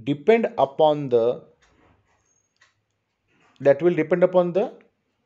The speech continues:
G protein subunit. If it is a G S, then it will going to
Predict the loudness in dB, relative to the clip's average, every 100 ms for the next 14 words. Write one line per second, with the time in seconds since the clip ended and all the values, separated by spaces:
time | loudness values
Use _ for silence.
0 | _ _ -12 -2 -2 2 2 0 -2 0
1 | 0 -2 -8 -8 -8 -2 -2 0 0 -2
2 | 0 -4 -2 2 2 0 -10 _ -4 -2
3 | -2 0 2 2 0 -16 _ -10 2 4
4 | 4 -2 -2 -4 -4